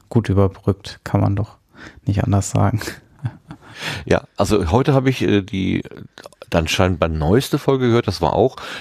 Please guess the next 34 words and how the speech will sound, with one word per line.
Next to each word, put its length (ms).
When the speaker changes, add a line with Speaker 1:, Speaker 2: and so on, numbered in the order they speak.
Speaker 2:
ich 60
glaub, 280
fünf 800
Gesprächspartnerinnen, 1600
äh, 340
die 180
sie 100
da 140
hatten. 160
Unter 280
anderem 240
den 120
Leiter, 420
der, 160
den, 280
den, 300
äh, 340
ja, 260
hier, 340
den 140
Chef 240
vom, 640
ähm, 400
vom 120
R 140
K 180
I, 280
der 120
war 100
auch 160
da. 300
Und 320
die 120
haben, 520